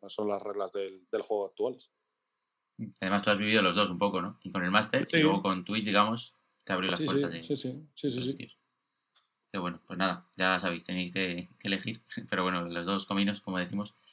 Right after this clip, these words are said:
Speaker 2: son, son válidos. Y ahora un poco más de manera técnica, skills, ¿no? Requi-, eh, que se requieren y demás, eh, para, no sé, por ejemplo, si lo enfocamos en, en la creación de contenido,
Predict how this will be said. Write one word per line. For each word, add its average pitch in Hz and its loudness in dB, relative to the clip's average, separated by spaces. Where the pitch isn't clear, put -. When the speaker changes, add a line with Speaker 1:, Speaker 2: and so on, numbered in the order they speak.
Speaker 2:
son, 90 0
son - -4
válidos. 87 -2
Y 110 2
ahora 113 8
un 117 6
poco 120 4
más 113 8
de 104 0
manera 101 6
técnica, 101 4
skills, 107 0
¿no? 104 0
Requi-, 92 -6
eh, 95 -6
que - -18
se 101 -6
requieren 98 0
y 95 0
demás, 101 -2
eh, 85 -8
para, 92 -2
no 95 -6
sé, 92 -6
por - -8
ejemplo, 95 -4
si 87 -10
lo 87 -6
enfocamos 95 -2
en, 92 -2
en 98 -4
la 95 0
creación 95 -4
de 92 -4
contenido, 98 -2